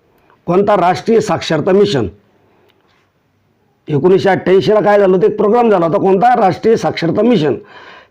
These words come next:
त्यामध्ये सुद्धा गावामध्ये जे लोक होते त्यांना शिकवलं जात होतं, तर हे सुद्धा अकराव्या अनुसूचीमध्ये समाविष्ट आहे. जरी ही अकरावी अनुसूची नंतर समाविष्ट झालेली आहे एकोणीसशे त्र्याण्णवला,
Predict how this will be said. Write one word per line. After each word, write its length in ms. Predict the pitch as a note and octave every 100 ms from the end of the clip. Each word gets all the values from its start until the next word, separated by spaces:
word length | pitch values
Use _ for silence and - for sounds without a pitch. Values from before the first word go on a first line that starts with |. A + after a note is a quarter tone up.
| -
त्यामध्ये 320 | A3 B3 C#4
सुद्धा 240 | G#3 A3+ G3
गावामध्ये 520 | F3 G3 A3+ A#3+ A#3
जे 140 | A3+
लोक 140 | A#3 A3+
होते 280 | E3+ B2+ G2+ - _ _ _ _ _
त्यांना 200 | F#3 F#3+ A3
शिकवलं 480 | G#3 F3 A3 A3+ A3+
जात 180 | G3 C#3
होतं, 280 | B2+ G2 - _ _ _ _ _ -
तर 120 | F#3+
हे 120 | A3+ A#3
सुद्धा 320 | A3 F#3+ B3+ B3
अकराव्या 500 | F#3 F3+ G3 G#3+ A#3
अनुसूचीमध्ये 680 | B3+ G#3 - F3+ F3 F3+ F3+
समाविष्ट 600 | A3 E3 E3 F#3+ F#3 -
आहे. 560 | - - D#3 C#3+ E3+ A#2 - _ _ _ _ _ _ _ _ _ _ _ _ _ _ _ _ _ _ _ _
जरी 320 | A2+ F3+ A#3 A#3+
ही 240 | C3 A#3
अकरावी 440 | C#4 G#3+ A#3+ A#3+
अनुसूची 460 | A#3 A3+ F3+ G3 G3+ D#3+ B2+
नंतर 400 | D3 G3+ G3+ A#3+
समाविष्ट 440 | - G#3+ A#3 G3+
झालेली 380 | A3 F3+ F3+ D#3
आहे 180 | A#2+ G2+ - _ _ - - -
एकोणीसशे 500 | E3 F#3+ A3 A3+ A#3+
त्र्याण्णवला, 560 | G#3 A#3+ A3 F3 C3+